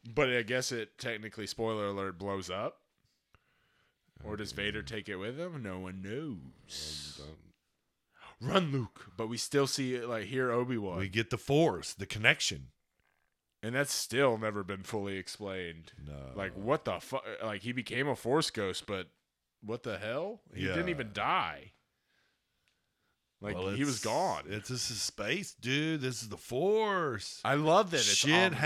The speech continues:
Speaker 2: happens.
Speaker 1: saying is that's one thing I've loved
Speaker 2: Yeah.
Speaker 1: about kind of Star Wars. They've always just left the Force, this ominous thing. They didn't, they never felt the need to, "Here's exactly how the Force works. Here's the
Speaker 2: No.
Speaker 1: Force rule book."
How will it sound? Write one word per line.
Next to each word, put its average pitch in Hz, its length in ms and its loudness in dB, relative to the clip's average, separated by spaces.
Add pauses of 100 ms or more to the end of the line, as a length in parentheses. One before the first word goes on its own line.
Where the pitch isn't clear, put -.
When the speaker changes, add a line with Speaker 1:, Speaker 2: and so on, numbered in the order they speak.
(280)
Speaker 2:
happens. 170 200 4
Speaker 1:
saying 170 300 4
is 135 140 -2
that's 143 200 0
one 160 140 -2
thing 139 160 -2
I've 120 200 -2
loved 120 280 4
Speaker 2:
Yeah. - 20 4
Speaker 1:
about 120 460 2 (680)
kind 127 320 0
of 104 560 -2
Star 139 320 2
Wars. 117 240 0
They've 117 180 -4
always 127 380 0
just 127 240 -4
left 110 400 -4
the 104 80 -6
Force, 113 460 -4
this - 320 -12
ominous 110 500 -6
thing. 95 300 -6
They 113 100 -4
didn't, 131 220 -2
they 127 160 0 (180)
never 127 240 -2
felt 131 240 -2
the 127 60 -4
need 117 240 -2
to, 113 180 0
"Here's 180 300 6
exactly 135 600 2
how 120 180 2
the 113 100 0
Force 104 400 -4
works. 95 280 -4
Here's 156 280 4
the 127 100 0
Speaker 2:
No. - 60 -8
Speaker 1:
Force 123 380 -2
rule 98 320 -6
book." - 480 -12